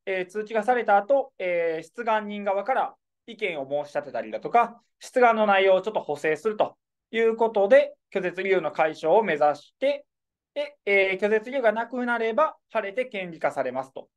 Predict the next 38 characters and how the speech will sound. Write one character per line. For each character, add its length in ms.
い 100
う 60
流 120
れ 60
に 80
な 80
り 80
ま 140
す。 160
一 180
方 140
で 80
で 80
す 80
ね、 260
え 180
ー、 80
拒 120
絶 280
理 80
由 120
通 200
知 100
が 140
さ 160
れ 140
て、 360
対 300
応 160
し 60
た 120
に 100
も 160
か 140
か 120
わ 200
ら 200
ず、 120